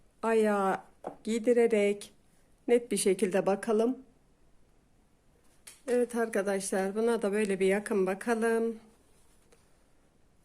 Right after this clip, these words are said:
Bu da kenarları böyle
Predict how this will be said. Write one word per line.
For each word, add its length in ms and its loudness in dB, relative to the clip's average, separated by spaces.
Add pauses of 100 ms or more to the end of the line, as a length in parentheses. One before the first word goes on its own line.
(580)
Bu 40 -12
da 160 -6
kenarları 880 0 (1040)
böyle 320 -2